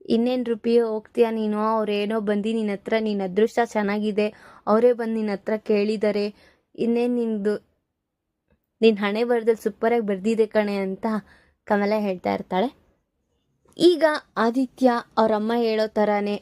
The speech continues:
ಹೋಗಿ ರೂಪಿ ಹತ್ರ "ನಾನಿನ್ನ ಮದ್ವೆ ಆಗ್ತೀನಿ" ಅಂತ ಹೇಳ್ತಾನ, ಅಥವಾ ಸತ್ಯನ್ ಬಗ್ಗೆ ಅವ್ರಮ್ಮನ್ಗೆ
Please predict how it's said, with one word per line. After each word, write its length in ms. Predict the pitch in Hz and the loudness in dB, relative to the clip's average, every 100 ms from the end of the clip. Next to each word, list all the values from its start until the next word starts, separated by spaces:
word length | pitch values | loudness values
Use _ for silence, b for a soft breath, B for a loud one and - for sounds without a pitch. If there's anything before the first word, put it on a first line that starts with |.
| - | 2
ಹೋಗಿ 500 | 220 208 202 214 - _ _ _ _ _ - | 2 2 0 -4 -4 _ _ _ _ _ 2
ರೂಪಿ 340 | 226 226 240 226 | 2 4 4 2
ಹತ್ರ 200 | 208 214 208 - - | 4 2 2 -2 -2
"ನಾನಿನ್ನ 320 | 214 214 214 202 | 0 0 -2 -2
ಮದ್ವೆ 340 | 190 185 240 | -2 0 0
ಆಗ್ತೀನಿ" 380 | 254 - 247 240 | 0 -2 0 0
ಅಂತ 160 | 233 233 | 0 0
ಹೇಳ್ತಾನ, 540 | 220 208 214 233 220 220 214 _ _ _ - | 2 -2 0 0 0 -4 -8 _ _ _ -6
ಅಥವಾ 300 | 202 214 214 214 _ _ | -2 6 4 4 _ _
ಸತ್ಯನ್ 500 | 226 214 - 254 240 | 2 2 6 6 6
ಬಗ್ಗೆ 320 | 220 202 214 | -2 2 0
ಅವ್ರಮ್ಮನ್ಗೆ 720 | - 208 190 196 190 190 | 2 0 0 -2 -2 0